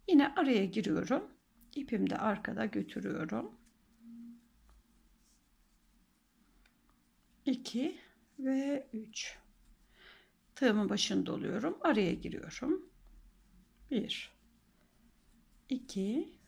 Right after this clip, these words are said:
ve üç. Tekrar başını doluyorum. Bir, iki, üç. Sayalım. Bir, iki, üç, dört.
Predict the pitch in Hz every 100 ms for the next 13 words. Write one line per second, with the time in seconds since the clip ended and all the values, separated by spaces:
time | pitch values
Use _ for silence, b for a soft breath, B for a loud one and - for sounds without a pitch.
0 | - 254 277 285 294 - 226 - - -
1 | - - _ _ _ _ _ b b b
2 | b - - 254 - 196 226 269 208 -
3 | - - - 175 175 - - 247 359 -
4 | - - - - - - _ _ 262 214
5 | - - - - _ _ _ _ _ _
6 | _ _ _ - - _ _ _ - 240
7 | - - 226 320 359 - _ _ _ _
8 | _ _ _ _ _ _ _ _ _ _
9 | _ _ _ _ _ _ _ 294 165 -
10 | - - _ _ _ _ _ _ _ _
11 | _ _ _ _ _ _ _ _ _ _
12 | _ _ _ _ _ _ B B - -
13 | 466 269 220 330 - 381 208 - - 330
14 | - - - 427 - - 247 170 -